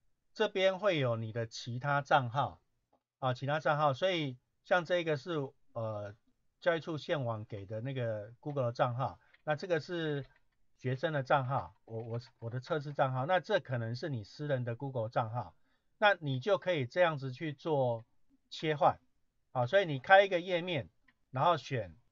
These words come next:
教育处的账号，里面有你开的课程，那你再，再另外开一个学生的账号，然后你就，就当做你等一下要对练的，然后你就可以把两个，两个页面，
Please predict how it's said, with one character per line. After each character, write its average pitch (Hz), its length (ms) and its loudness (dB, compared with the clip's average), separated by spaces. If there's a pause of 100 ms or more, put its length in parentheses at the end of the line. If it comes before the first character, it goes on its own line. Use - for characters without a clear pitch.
(360)
教 160 180 2
育 151 40 0
处 160 180 -4
的 123 200 0
账 139 220 4
号， 139 160 2
里 113 140 -6
面 160 120 -4
有 156 120 -2
你 139 100 -2
开 139 200 -2
的 131 60 -4
课 131 220 -2
程， 104 160 -12 (560)
那 196 140 4
你 147 160 0
再， 190 180 0
再 185 240 6
另 180 160 -4
外 180 220 4
开 165 280 0
一 160 80 -4
个 135 320 2 (200)
学 131 220 -6
生 165 140 -4
的 147 120 -2
账 143 240 0
号， 135 260 -2 (480)
然 123 140 -2
后 147 240 6
你 113 160 -6
就， 139 360 -2 (140)
就 165 140 -4
当 151 240 0
做 165 120 0
你 117 140 -4
等 107 120 -10
一 110 40 -6
下 123 60 -4
要 135 120 0
对 131 240 -4
练 117 280 -6
的， 87 260 -16
然 120 140 -4
后 160 80 0
你 139 80 -6
就 170 80 -4
可 156 120 -6
以 147 60 0
把 147 180 4
两 120 300 -4
个， 110 160 -8 (180)
两 113 220 -6
个 127 100 -6
页 151 220 -4
面， 139 260 -6